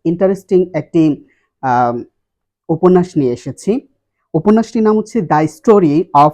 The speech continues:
a Shipwrecked Sailor।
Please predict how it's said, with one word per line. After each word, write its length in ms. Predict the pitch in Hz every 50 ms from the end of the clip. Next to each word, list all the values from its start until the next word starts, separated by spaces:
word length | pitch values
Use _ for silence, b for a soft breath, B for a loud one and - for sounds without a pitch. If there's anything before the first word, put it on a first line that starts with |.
| - -
a 220 | 156 151 151 151 160
Shipwrecked 920 | 175 _ - - - - 226 226 - 165 156 147 139 - 160 190 240 226 _ _ _ _ _ _ _ _ _ - - -
Sailor। 400 | 180 156 139 135 120 98 67 -